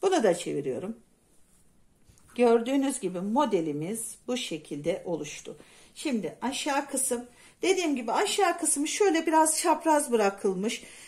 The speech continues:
İstiyorsanız siz çapraz da bırakabilirsiniz. Omuzlar,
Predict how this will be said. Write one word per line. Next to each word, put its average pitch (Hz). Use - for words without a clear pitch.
İstiyorsanız 285
siz -
çapraz 262
da 208
bırakabilirsiniz. 208
Omuzlar, 302